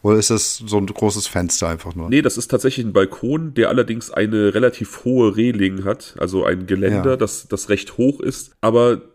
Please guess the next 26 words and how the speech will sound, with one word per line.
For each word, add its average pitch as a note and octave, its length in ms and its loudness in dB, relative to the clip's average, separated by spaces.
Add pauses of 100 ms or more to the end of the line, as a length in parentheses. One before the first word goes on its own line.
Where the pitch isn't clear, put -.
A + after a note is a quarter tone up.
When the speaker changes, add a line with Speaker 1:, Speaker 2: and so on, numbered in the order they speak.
Speaker 2:
tatsächlich A#2 500 -4
ist - 220 -8
da, A2 380 2
also G2 160 -4
man G2+ 160 -2
könnte B2+ 440 -2
natürlich A2+ 640 -6 (180)
diesen, G2+ 340 -4
diese G2 220 -4
Reling A#2 300 0
überwinden G#2 580 -4
und G2 120 -2
dann G2 100 0
ins F2+ 180 -6
freie G2+ 320 0
Meer G#2 280 -2
springen, G#2 500 -6
aber F#2 180 -2
das F2+ 140 -4
ist - 100 -10
natürlich, - 460 -8
äh, - 260 -8 (460)
klar, F2 260 -6 (100)
hätte, G2+ 260 -4
wäre, F#2+ 240 0
könnte. A#2 420 -4